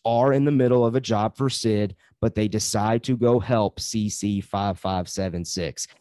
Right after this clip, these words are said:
Now, just that little tag drop, the numerical tag for that clone,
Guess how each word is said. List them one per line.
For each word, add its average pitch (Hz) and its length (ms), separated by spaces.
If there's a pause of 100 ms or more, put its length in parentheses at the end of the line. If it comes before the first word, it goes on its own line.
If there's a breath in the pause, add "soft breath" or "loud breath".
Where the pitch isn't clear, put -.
Now, 110 260
just 123 460
that 151 280
little 123 260
tag 113 560
drop, 85 460 (400)
the 110 100
numerical 110 920
tag 95 520 (280 soft breath)
for 110 200
that 101 260
clone, 117 480